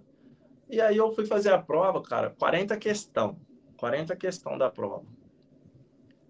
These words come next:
Dez questões era de educação física.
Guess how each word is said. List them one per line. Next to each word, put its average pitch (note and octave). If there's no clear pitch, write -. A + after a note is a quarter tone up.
Dez F3+
questões D#3+
era D3+
de D3+
educação D3+
física. -